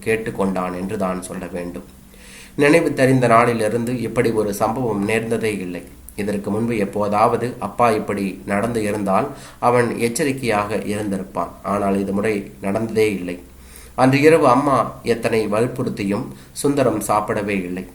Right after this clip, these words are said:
அப்பாவும் அவனை சமாதானப்படுத்தாமல் விட்டுவிட்டார். சுந்தரம் விக்கி விக்கி அழுதான்.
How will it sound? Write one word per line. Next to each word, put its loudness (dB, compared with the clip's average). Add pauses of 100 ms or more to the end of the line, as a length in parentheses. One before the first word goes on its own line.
(100)
அப்பாவும் 2
அவனை 2
சமாதானப்படுத்தாமல் 0
விட்டுவிட்டார். -8 (360)
சுந்தரம் 2
விக்கி -2
விக்கி -4
அழுதான். -2